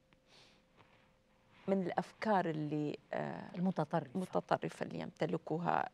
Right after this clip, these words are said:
Speaker 1: مثل أبو بكر البغدادي
Speaker 2: طيب.
Speaker 1: وغيره وغيره.
Speaker 2: عودة الأزيديين، هل ترافقينها؟ هل هم يريدون أن يعودوا إلى ال-، إلى قراهم وإلى مناطقهم؟ ماذا يحصل؟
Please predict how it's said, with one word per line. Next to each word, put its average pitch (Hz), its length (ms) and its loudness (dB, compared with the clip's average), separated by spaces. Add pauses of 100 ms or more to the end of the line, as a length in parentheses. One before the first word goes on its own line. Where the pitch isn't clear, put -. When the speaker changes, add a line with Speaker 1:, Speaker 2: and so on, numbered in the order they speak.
(280)
Speaker 1:
مثل - 380 -4
أبو 147 180 2
بكر 170 320 -6
البغدادي - 640 -2
Speaker 2:
طيب. 156 140 -2
Speaker 1:
وغيره - 200 -6
وغيره. - 240 -12 (920)
Speaker 2:
عودة 226 520 4 (460)
الأزيديين، 156 600 -6
هل 214 160 2
ترافقينها؟ 160 920 -8 (240)
هل 220 360 4 (480)
هم 196 320 6
يريدون 175 520 2
أن 160 220 -8
يعودوا 147 400 -8
إلى 151 240 -12
ال-، 139 280 -12
إلى 151 220 -8 (100)
قراهم 143 580 -8
وإلى 143 320 -10
مناطقهم؟ 143 720 -14
ماذا 202 300 2
يحصل؟ 165 460 -6